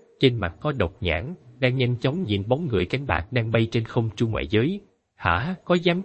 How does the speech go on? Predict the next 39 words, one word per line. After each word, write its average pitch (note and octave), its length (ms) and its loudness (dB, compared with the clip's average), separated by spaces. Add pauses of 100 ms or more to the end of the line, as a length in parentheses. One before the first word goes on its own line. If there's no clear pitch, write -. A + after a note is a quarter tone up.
can A#2+ 280 2
đảm F#2+ 180 0
xông A2+ 280 0
vào F2 220 2
diệt G#2 200 2
thần G2 140 -2
giảng E2 280 -2
à? D#2+ 260 -2 (340)
Ủa, G#2+ 400 4 (140)
không E3 220 2
phải A2+ 220 2
là A#2+ 120 0
vũ A#2+ 220 6
trụ F#2+ 220 2
chi C3+ 220 -2
chủ F#2 260 2
mới C#3 180 4
nổi, C#3 340 2 (360)
ngân F3 180 4
dực A#2 160 6 (100)
lĩnh C#3+ 300 2
chủ A2+ 300 4
của D#3+ 80 4
nhân C3+ 240 2
loại G2 360 2
trong B2+ 180 0
vũ C3 280 4
trụ F#2 100 2
nguyên A2+ 300 2
thủy G#2 200 -2
sao?" A2+ 380 0 (500)
Cái F3 100 6
đầu G2+ 220 4
này F#2 260 0
khẽ C#3 220 0
nhíu D#3+ 220 2
mày F#2+ 220 -2
nghĩ G#2+ 240 -2
thầm. D#2+ 260 -4